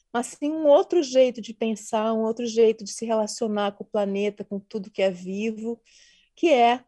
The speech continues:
o dos povos natureza. No caso da Amazônia, os povos floresta.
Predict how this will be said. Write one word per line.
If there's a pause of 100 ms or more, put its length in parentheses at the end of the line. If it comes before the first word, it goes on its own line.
(340)
o
dos
povos (140)
natureza. (220)
No
caso
da (100)
Amazônia,
os
povos
floresta.